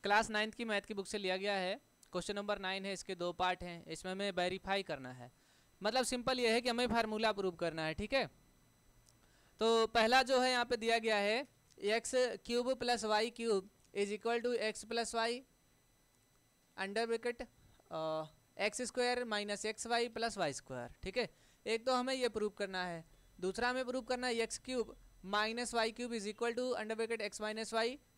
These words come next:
अ, ब्रैकेट क्लोज, अ, under bracket एक्स स्क्वायर प्लस एक्स वाई प्लस वाई स्क्वायर। ये हमें प्रूव करना है, ठीक है।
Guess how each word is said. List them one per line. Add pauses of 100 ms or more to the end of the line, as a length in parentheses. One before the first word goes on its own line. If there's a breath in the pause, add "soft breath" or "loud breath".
(400)
अ,
ब्रैकेट
क्लोज,
अ,
under
bracket
एक्स
स्क्वायर
प्लस
एक्स
वाई
प्लस
वाई
स्क्वायर। (360 soft breath)
ये
हमें
प्रूव
करना
है,
ठीक
है।